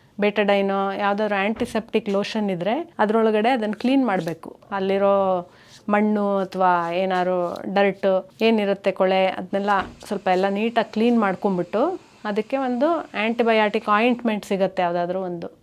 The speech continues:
ಸದ್ಯದಲ್ಲೇ. ಯಾವುದೇ ಊರಿಗೆ ಅವ್ರು ಹೋಗಿರ್ಲಿ ಅಥವಾ ಏನಾದ್ರೂ ಆಗಿರ್ಲಿ, ಎಲ್ಲಾದ್ರೂ ಒಂದ್ ಕಡೆ ಸಿಗತ್ತೆ ಯಾವ್ದಾದ್ರು ಒಂದು ಆಯಿಂಟ್ಮೆಂಟ್, ಅದನ್ನ ತಗೊಂಡು ಹಚ್ಬಿಟ್ಟು ಅದಕ್ಕೆ ಒಂದು ಕವರ್ ಮಾಡ್ಕೋಬೇಕು, ಹಂಗೆ ಓಪನ್ ಬಿಡ್ಕೂಡ್ದು. ಯಾಕೆ ಅಂತಂದ್ರೆ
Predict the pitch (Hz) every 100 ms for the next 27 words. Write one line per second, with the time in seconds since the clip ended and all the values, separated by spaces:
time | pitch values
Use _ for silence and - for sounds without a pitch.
0 | - 180 170 185 185 180 170 190 175 180
1 | 185 185 196 196 196 190 190 180 196 180
2 | 180 180 185 - - - 185 180 185 190
3 | 185 185 175 175 175 175 185 220 247 247
4 | 220 226 247 247 220 208 - - 196 185
5 | 185 180 180 180 196 185 180 165 - -
6 | - - - 190 196 233 220 208 208 208
7 | 196 - 220 233 233 233 370 - - 202
8 | 233 320 359 247 262 269 196 233 247 208
9 | 175 175 165 160 - - - - - -
10 | 208 220 208 208 240 233 202 - 180 156
11 | - - - 196 185 214 202 196 185 180
12 | 247 349